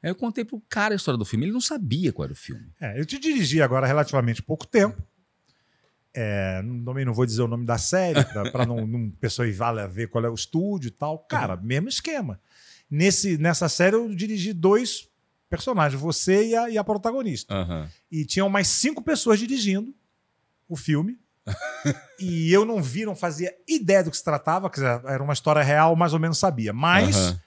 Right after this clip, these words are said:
Speaker 2: cara, você tem que ver, pra chegar, "Olha aqui, ó, nesse momento aqui ele tá,
Speaker 1: Sim.
Speaker 2: ele deu uma caída aqui por isso, isso, isso."
Speaker 1: Sim.
Speaker 2: Então você hoje, não só você não vê o filme muitas vezes, o
Speaker 1: Aham.
Speaker 2: diretor,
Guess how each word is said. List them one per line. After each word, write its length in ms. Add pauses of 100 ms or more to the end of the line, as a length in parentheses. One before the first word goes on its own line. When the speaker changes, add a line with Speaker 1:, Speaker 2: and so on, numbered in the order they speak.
(440)
Speaker 2:
cara, 240
você 120
tem 120
que 140
ver, 320
pra 100
chegar, 260
"Olha 100
aqui, 180
ó, 80
nesse 220
momento 340
aqui 440
ele 180
tá, 580
Speaker 1:
Sim. 220 (160)
Speaker 2:
ele 100
deu 220
uma 100
caída 400
aqui 240
por 220 (100)
isso, 260
isso, 200
isso." 240
Speaker 1:
Sim. 160 (240)
Speaker 2:
Então 240
você 260
hoje, 240
não 260
só 200
você 240
não 240
vê 120
o 100
filme 280
muitas 300
vezes, 400
o 40
Speaker 1:
Aham. 80
Speaker 2:
diretor, 460